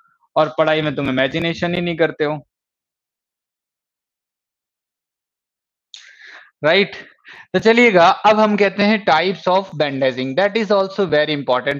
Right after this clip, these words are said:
part। Roller bandage, triangular bandage, special bandage। Special bandage में many tail bandage, many tail bandage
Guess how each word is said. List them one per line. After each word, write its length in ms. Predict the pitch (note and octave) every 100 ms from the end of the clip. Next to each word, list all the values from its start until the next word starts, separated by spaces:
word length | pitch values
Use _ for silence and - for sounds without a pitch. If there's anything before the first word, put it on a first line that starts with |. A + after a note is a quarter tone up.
| D3
part। 140 | E3+ F#3 - - -
Roller 400 | D3+ F#3 G#3+ A3+
bandage, 760 | G#3 G#3 G#3 G#3 A3 G#3 -
triangular 580 | - D#3 E3 F3+ G#3+ G#3+
bandage, 580 | G3+ G3 G3 G3+ G3+ G3+ -
special 600 | F3+ - A3 G3+ - D#3
bandage। 460 | C#3 B2+ C3 C3 D#3+
Special 560 | E3+ - B3 A#3+ A#3+
bandage 480 | F3+ E3+ E3+ F#3 F3
में 280 | F3+ F3+ A#3 - _ _ _ _ -
many 400 | D3 D#3 F#3+ A#3+ A#3
tail 220 | F#3+ E3 D#3+
bandage, 420 | C#3+ B2+ B2 A#2 - C#3
many 400 | D#3 E3+ F3+ F#3+ F#3+ -
tail 360 | D#3+ D#3+ E3 D#3+ C3
bandage 500 | C3+ D3 D#3 G#3 A3+